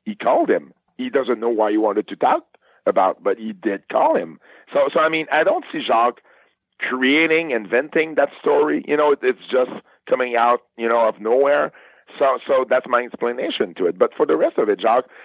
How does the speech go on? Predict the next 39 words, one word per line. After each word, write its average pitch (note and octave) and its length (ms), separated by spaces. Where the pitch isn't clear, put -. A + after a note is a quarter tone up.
you E3 100
know, F#3 220
the, C#3 160
the D3+ 100
crew F3+ 400
liked B2+ 320
him D3 180
because B2 300
he A#2 80
brings A#2 500
so A2+ 180
much A2 320
energy A2 640
to, A#2+ 180
to, A2+ 240
to A2 220
a, G#2+ 300
a G#2 40
documentary A2+ 680
like B2 220
this. C3 200
Uh, A2+ 560
but, A#2+ 220
you C3+ 80
know, D3+ 200
I C3+ 120
thought B2 280
that, A#2+ 260
you A#2+ 80
know, A#2 260
Jacques A2 260
was, A#2 200
was, A#2 240
was, A#2+ 320
was B2+ 280
okay. B3 260
Was, A2+ 200
was, A#2 380
um, A#2 600